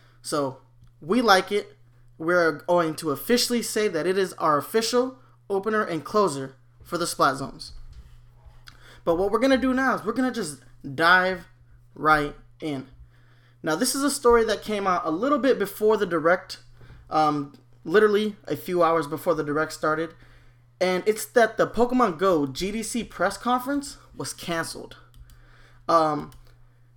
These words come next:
so basically, we've been waiting since the announcement of Pokemon Go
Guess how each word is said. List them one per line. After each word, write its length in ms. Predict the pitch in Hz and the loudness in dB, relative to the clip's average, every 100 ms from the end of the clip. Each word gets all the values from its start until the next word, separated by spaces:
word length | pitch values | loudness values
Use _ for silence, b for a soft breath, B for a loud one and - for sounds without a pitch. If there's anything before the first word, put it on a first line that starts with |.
| - _ _ | -20 _ _
so 160 | - 233 | 6 8
basically, 580 | 254 302 277 240 269 | 8 6 0 0 0
we've 260 | 262 247 240 | 2 2 4
been 200 | 262 240 | 4 4
waiting 600 | 214 214 202 196 202 190 - - _ _ _ _ _ _ _ _ _ - | 4 4 2 -2 -4 -8 -18 -20 _ _ _ _ _ _ _ _ _ -20
since 360 | - - 269 - | -10 2 2 2
the 200 | - 226 | -2 0
announcement 560 | 165 170 220 - 165 | 4 6 4 2 -6
of 180 | - 147 | -8 -12
Pokemon 520 | - 175 165 156 151 | -4 -2 -2 -2 -2
Go 320 | 139 139 139 | 0 0 0